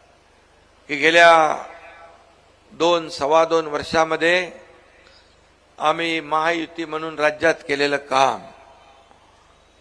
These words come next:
राज्यामधले अनेक प्रकल्प बंद पाडले जे दोन हजार चौदा ते दोन हजार एकोणीस देवेंद्रजींच्या काळात सुरू झालेले, ते महाविकास आघाडी आल्यानंतर बंद झाले.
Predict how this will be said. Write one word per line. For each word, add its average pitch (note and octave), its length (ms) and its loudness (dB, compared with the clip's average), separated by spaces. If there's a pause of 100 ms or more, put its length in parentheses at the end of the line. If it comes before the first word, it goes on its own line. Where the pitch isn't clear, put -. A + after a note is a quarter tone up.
(680)
राज्यामधले G#3+ 600 6
अनेक G#3+ 420 4
प्रकल्प G#3+ 400 2
बंद G#3 300 2
पाडले G#3+ 500 6
जे A3 640 4 (600)
दोन G#3 180 2
हजार G#3+ 340 8
चौदा G#3 520 6
ते G#3+ 80 0
दोन G3+ 200 -2
हजार G#3 280 6
एकोणीस G#3+ 500 0 (1700)
देवेंद्रजींच्या G#3 880 6
काळात G#3 500 8 (600)
सुरू G#3 180 2
झालेले, G#3+ 600 6 (920)
ते G#3 60 0
महाविकास G#3+ 680 8
आघाडी G#3 360 6
आल्यानंतर G#3+ 640 4
बंद G3+ 260 -6
झाले. F3 380 -2